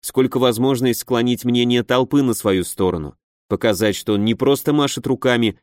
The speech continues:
а наводит порядок. "Джентльмены!" прокатился по салону глубокий голос стюардессы. "Помогите успокоить паникеров по соседству!"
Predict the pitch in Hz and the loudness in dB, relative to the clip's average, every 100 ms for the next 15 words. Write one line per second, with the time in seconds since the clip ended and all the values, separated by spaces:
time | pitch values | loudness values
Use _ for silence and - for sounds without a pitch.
0 | _ _ 104 120 117 120 120 - 139 156 | _ _ 0 2 4 4 2 2 2 4
1 | 143 82 - _ _ _ _ _ _ - | 0 -2 -8 _ _ _ _ _ _ -16
2 | - 147 170 160 170 170 185 208 160 104 | -2 2 2 2 4 4 4 2 2 2
3 | 90 78 143 147 151 139 160 - 135 143 | 0 0 0 2 0 2 0 2 -2 -2
4 | - 139 143 139 120 127 123 131 127 110 | 0 2 2 2 2 2 2 2 0 2
5 | 127 135 131 - 139 131 117 101 87 - | 4 4 0 -2 0 0 2 0 0 -4
6 | 85 - _ _ _ 170 180 175 147 170 | -6 -8 _ _ _ 2 4 2 0 -2
7 | 220 220 - 185 - 170 147 - 147 147 | 0 -2 2 0 2 2 2 0 0 0
8 | 131 147 139 135 - 131 135 127 - 127 | 2 2 2 0 -2 -2 0 -2 0 0
9 | 110 - 110 127 | 0 -6 -2 -2